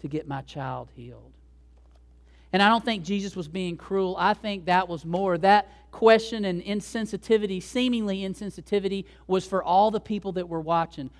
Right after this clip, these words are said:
Why is, why is he doing that for a Gentile? Why is he responding to this woman when she's embarrassing him in public?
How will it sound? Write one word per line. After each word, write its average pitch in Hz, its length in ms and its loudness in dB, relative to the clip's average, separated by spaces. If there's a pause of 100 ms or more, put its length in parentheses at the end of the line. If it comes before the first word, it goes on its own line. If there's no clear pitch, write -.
(180)
Why 165 300 0
is, - 200 -14
why 165 220 -2
is 180 100 -8
he 190 100 -10
doing 170 240 -6
that 170 180 -4
for 165 120 -10
a 156 40 -8
Gentile? 131 580 -12 (1500)
Why 190 180 8
is 214 80 0
he 226 100 -4
responding 196 520 -2
to 175 80 -6
this 175 180 -4
woman 185 220 -4
when 170 120 -2
she's 170 380 -12 (100)
embarrassing 160 640 0
him 160 200 -4
in 143 100 -6
public? 160 440 -6